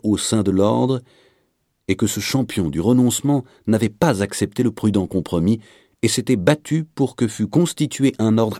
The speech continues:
indépendant, inspiré du maximum de rigueur. Ce grand combattant avait alors perdu sa bataille, parce qu'en ces années-là,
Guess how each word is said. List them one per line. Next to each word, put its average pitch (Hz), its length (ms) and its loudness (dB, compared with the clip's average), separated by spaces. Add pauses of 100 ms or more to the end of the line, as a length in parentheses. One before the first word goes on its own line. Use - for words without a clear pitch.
indépendant, 120 720 2 (300)
inspiré 131 580 -2
du 110 140 0
maximum 117 840 0
de 92 100 2
rigueur. 73 720 -6 (1500)
Ce 101 140 2
grand 92 260 2
combattant 104 460 2
avait 90 260 -2
alors 90 220 0
perdu 87 280 -2
sa 85 160 -4
bataille, 73 600 -4 (880)
parce 107 220 2
qu'en 127 120 0
ces 95 240 2
années-là, 87 540 2